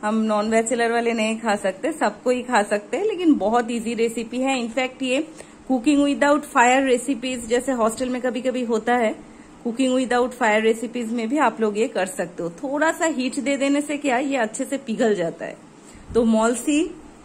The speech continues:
de-seeded, uh, dates मैंने यूज किया है, Amazon से ही लिया था। वो लड्डू बनवाने के लिए, बनाने के लिए ही actually है।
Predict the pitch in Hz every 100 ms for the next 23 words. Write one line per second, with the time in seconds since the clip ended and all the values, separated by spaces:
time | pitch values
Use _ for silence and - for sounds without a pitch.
0 | - 180 254 240 277 240 285 226 240 220
1 | 214 208 196 233 240 233 254 254 247 233
2 | 240 - 240 220 240 403 403 208 208 226
3 | 233 233 240 269 233 214 214 233 294 -
4 | - - - - - - - - - -
5 | 226 269 226 214 277 240 233 233 240 254
6 | 247 240 233 240 220 214 226 240 240 233
7 | 220 233 247 262 196 - 226 220 233 190
8 | 156